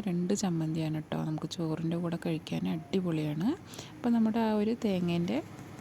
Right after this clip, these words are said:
അരപ്പിൻ്റെ കൂടെ നമുക്ക് കാൽ ടീസ്പൂൺ ഉപ്പും കൂട്ടിയിട്ട് ഇത് അതുപോലെ ഒന്ന് ഒതുക്കിയെടുത്തിട്ടുണ്ട്. ഒരു ടീസ്പൂൺ വെള്ളം കൂടി ഒഴിച്ചിട്ടാണ് ഞാനിതപ്പോൾ ഒന്ന് അരച്ചെടുത്തത്. അപ്പോൾ just ഒന്ന് മിക്സിയിലിട്ട് രണ്ട് പ്രാവശ്യം ഒന്ന് കറക്കിയെടുത്താൽ മതി. ഇനി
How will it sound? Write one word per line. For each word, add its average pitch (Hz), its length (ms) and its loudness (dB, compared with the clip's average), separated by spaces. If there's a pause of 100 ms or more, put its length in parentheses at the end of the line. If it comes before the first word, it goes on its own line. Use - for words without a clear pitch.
(800)
അരപ്പിൻ്റെ 226 440 6
കൂടെ 190 260 6
നമുക്ക് 208 300 4 (100)
കാൽ 180 280 4
ടീസ്പൂൺ 165 420 0
ഉപ്പും 156 300 -2
കൂട്ടിയിട്ട് 151 420 -2 (160)
ഇത് 196 160 2
അതുപോലെ 160 500 0
ഒന്ന് 151 180 2 (200)
ഒതുക്കിയെടുത്തിട്ടുണ്ട്. 170 920 0 (140)
ഒരു 285 180 -2
ടീസ്പൂൺ 214 420 0 (120)
വെള്ളം 160 320 0
കൂടി 180 180 2
ഒഴിച്ചിട്ടാണ് 156 500 -2 (120)
ഞാനിതപ്പോൾ 160 560 -2
ഒന്ന് 160 160 0 (100)
അരച്ചെടുത്തത്. 160 640 -2 (680)
അപ്പോൾ 233 200 0
just - 360 -2
ഒന്ന് 208 200 2
മിക്സിയിലിട്ട് 175 600 -2
രണ്ട് 170 200 0
പ്രാവശ്യം 175 340 0
ഒന്ന് 165 140 -2
കറക്കിയെടുത്താൽ 151 640 -4
മതി. 143 220 0 (460)
ഇനി 285 120 8